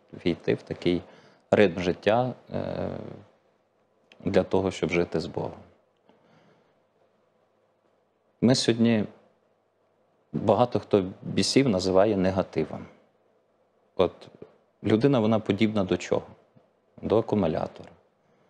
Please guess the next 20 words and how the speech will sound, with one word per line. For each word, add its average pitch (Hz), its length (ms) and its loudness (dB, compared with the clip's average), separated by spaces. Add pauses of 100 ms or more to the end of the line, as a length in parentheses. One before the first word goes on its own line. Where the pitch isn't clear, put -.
(920)
Всі - 220 0
зараз 95 280 4
водії, 104 600 0 (220)
і 90 80 -6
не 85 100 -2
тільки - 240 -6
чоловіки, 85 440 0
і 110 60 2
жінки. 82 520 -4
І 110 40 -14
от - 80 -14 (100)
коли 101 360 2 (1000)
їздите 92 440 4
тільки 90 260 0
на 85 120 2
акумуляторі, 90 600 2
а 85 40 -2
генератор 92 520 0
не 98 120 -2
працює, 117 480 0